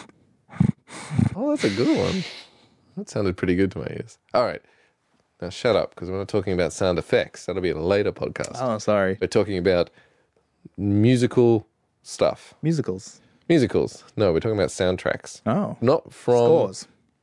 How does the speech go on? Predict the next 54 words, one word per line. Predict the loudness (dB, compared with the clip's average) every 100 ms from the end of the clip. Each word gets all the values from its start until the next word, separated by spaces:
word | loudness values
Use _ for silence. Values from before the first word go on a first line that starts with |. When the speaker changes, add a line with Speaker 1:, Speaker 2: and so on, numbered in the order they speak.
| _
Speaker 1:
Well, | 2 2
scores, | 4 4 4 2
yeah. | -2 -2 0
Not | -2 -2 -10
specifically | -2 0 2 0 0
from | -2 -2 -2
movies, | -2 -4
but | -6 -8
just | -8 -10
in | -2
Speaker 2:
'Cause | 0 0
you | -2
Speaker 1:
general. | -2 -2
Speaker 2:
chose | -2
an | -2
outlier. | -2 -2 -2 -4 -6 -8 -12 -20 -20 -20 -20 -20 -20 _ _ _ _ _ -20 -20 -16 -2
Speaker 1:
What | 2
do |
you | 4
mean | 2
an | 2
outlier? | 0 -2 -4 -4 -8 _ _ _ _ -20 -18 -20 -20 _ _
Speaker 2:
You | -6
know, | -4 -4
one, | -4 -6 -16 _ _ -8
I | -6
don't | -6 -8
know. | -10 -14 -16 _ _ _ -10
Speaker 1:
You're | -8
just | -6
saying | -4 -4 -6
shit | -6 -4
at | -6
this | -8
point. | -8 -8 -10 _
Speaker 2:
No, | 4
I | 4
meant | 2 -2
when | -2 -2
we |
were, | -2
like, | 0 0
looking | -2 -4 -4
through | -6
tracks | -6 -6 -8
before. | -8 -2 0 0
It's | -2
like, | -8 -8
that | -4
was | 0
Speaker 1:
Oh, | 2 4 2 2
yeah, | 2 2
that's | 0 0 0
right. | 0 -2